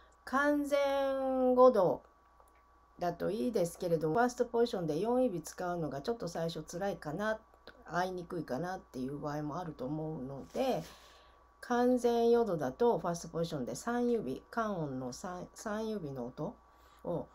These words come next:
えー、取っていけばいいので、そこを中心に、例えば開放弦から始まるスケール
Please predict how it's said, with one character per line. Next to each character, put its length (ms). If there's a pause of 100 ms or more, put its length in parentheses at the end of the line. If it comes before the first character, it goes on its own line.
(840)
え 60
ー、 100
取 180
っ 20
て 100
い 60
け 160
ば 100
い 100
い 40
の 120
で、 140
そ 180
こ 200
を 80
中 340
心 480
に、 240 (580)
例 100
え 60
ば 220
開 200
放 100
弦 160
か 80
ら 100
始 260
ま 120
る 80
ス 180
ケ 240
ー 40
ル 200